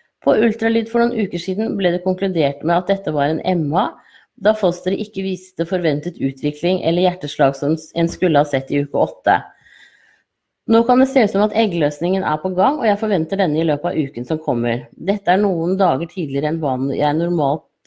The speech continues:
opplever vanlig syklus på åtteogtjue dager.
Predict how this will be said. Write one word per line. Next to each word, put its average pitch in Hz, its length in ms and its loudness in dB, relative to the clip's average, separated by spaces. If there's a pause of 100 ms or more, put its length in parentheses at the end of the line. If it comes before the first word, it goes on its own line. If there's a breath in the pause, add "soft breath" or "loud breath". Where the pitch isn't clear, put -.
opplever 151 420 -2
vanlig 160 300 0
syklus 202 500 -2 (1700 soft breath)
på 196 160 2 (240)
åtteogtjue 170 360 -2
dager. 139 460 2